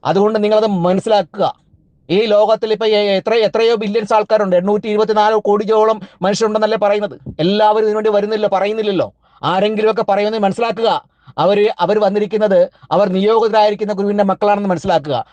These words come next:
അതുകൊണ്ട് നിങ്ങൾ പ്രതികരണങ്ങൾക്ക്, നിങ്ങൾ മറുപ്രതികരണങ്ങൾ കൊണ്ട് പറഞ്ഞു പോയാൽ തെറ്റ് ശരിയാവുകയില്ല. അത് മനസ്സിലാക്കിക്കൊള്ളുക. ശരിയെന്നും ശരിയാണ്, സത്യമെന്നും സത്യമാണ്. ഒരു, ഒരു വാക്ക്, ഒരു ഗുരുവാക്ക് കൂടെ പറഞ്ഞുകൊണ്ട് ഇത് ഗുരുപാദങ്ങൾ സമർപ്പിക്കുകയാണ്.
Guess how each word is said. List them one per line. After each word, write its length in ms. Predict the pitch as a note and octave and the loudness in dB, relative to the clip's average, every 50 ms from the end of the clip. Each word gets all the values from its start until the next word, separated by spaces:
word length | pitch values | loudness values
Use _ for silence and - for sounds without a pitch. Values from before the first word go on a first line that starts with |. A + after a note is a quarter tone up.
| _ - - | _ -4 -2
അതുകൊണ്ട് 240 | D#3+ F3+ F#3+ F#3+ G3 | 0 0 2 2 0
നിങ്ങൾ 140 | G3 G3 - | 0 0 0
പ്രതികരണങ്ങൾക്ക്, 880 | F#3+ E3+ E3 G3 G3 A3+ A3+ A3 A3 A3+ A3+ A3+ A3 - A3+ A3 A3 A3+ | 0 0 0 0 0 0 0 -2 -2 -2 -2 -2 -2 0 0 0 0 0
നിങ്ങൾ 200 | G#3 F#3+ G3+ G#3+ | -2 -2 0 0
മറുപ്രതികരണങ്ങൾ 720 | G3+ F#3 F#3 G#3+ G#3 G#3+ G3+ G#3+ G#3+ A3 G3+ G#3+ G#3 G#3 G3+ | 2 2 0 0 0 0 0 0 0 0 0 0 0 0 0
കൊണ്ട് 220 | G3+ G3+ G3 G3+ G3 | 0 0 0 0 0
പറഞ്ഞു 240 | G3 F#3 F#3+ G3+ G#3 | 0 -2 -2 -2 -2
പോയാൽ 460 | F#3+ G3 F#3+ G3 F#3+ F#3+ F#3 F#3 F3 - _ _ _ _ - | 0 0 2 2 2 2 2 0 0 -2 _ _ _ _ -4
തെറ്റ് 240 | G3 F#3 - - A#3 | -4 -4 -4 -6 -6
ശരിയാവുകയില്ല. 880 | G3 G#3 F#3+ F#3+ G#3 G#3 G3+ G#3 G#3 F#3+ G3 F#3+ F3+ E3 F3 F3 C#3+ - _ _ _ _ _ _ _ _ _ - | -4 -2 -2 0 2 2 2 2 0 0 -2 -2 -2 -2 -2 -2 -4 -4 _ _ _ _ _ _ _ _ _ -6
അത് 120 | C#3+ D#3+ F#3+ | -2 0 0
മനസ്സിലാക്കിക്കൊള്ളുക. 680 | F#3 G3+ D3+ G3 F#3+ F#3 - F3+ F3 E3 D3 C3 - | 0 0 0 0 0 0 0 0 0 0 0 0 -2
ശരിയെന്നും 520 | - - G3 F#3+ G3+ G#3 G3+ G3 G3 G3+ F#3+ | -2 -2 -2 0 0 0 0 0 0 -2 0
ശരിയാണ്, 460 | - F#3+ F#3 F#3+ F#3+ F#3 F3+ F#3 - | 0 0 0 2 0 0 0 -2 -4
സത്യമെന്നും 460 | - F#3 F3 - G#3 G3 F#3+ F#3+ F3+ | -4 -4 -2 0 0 0 0 0 0
സത്യമാണ്. 460 | - D#3+ - G#3+ G3 F3 D3+ A#2 G2+ - _ _ _ - | -2 -2 -2 0 0 0 -2 -2 -6 -14 _ _ _ -2
ഒരു, 140 | C3+ F3 G#3+ | 0 2 2
ഒരു 180 | A3 F#3+ G3 A3+ | 2 2 2 2
വാക്ക്, 280 | A#3 A3 A3+ A3 G3+ | 2 0 0 0 0
ഒരു 140 | G3 G3 C4+ | 0 0 0
ഗുരുവാക്ക് 360 | G3 G#3+ A3+ A#3+ A3+ G#3+ F#3 | 0 0 0 0 0 0 0
കൂടെ 120 | A3 A3 G#3+ | 0 0 0
പറഞ്ഞുകൊണ്ട് 440 | G3+ G3 F#3 F#3 G3 G3 F#3 F3 D#3 C#3 - _ _ - - - | 0 -2 -2 -2 -4 -2 0 0 0 -2 -2 _ _ -20 -12 -8
ഇത് 60 | D#3+ | -4
ഗുരുപാദങ്ങൾ 420 | F3+ F#3+ G#3 G3 G3 F#3+ G3 G3 - | -2 0 0 2 2 2 0 0 0
സമർപ്പിക്കുകയാണ്. 760 | F3+ F3 F3 F3 F#3 F#3+ D#3+ F#3 G3 G3+ E3 C#3 A#2 G2 | 0 -2 0 -2 -2 -4 -4 -2 -2 -2 -2 -2 -4 -8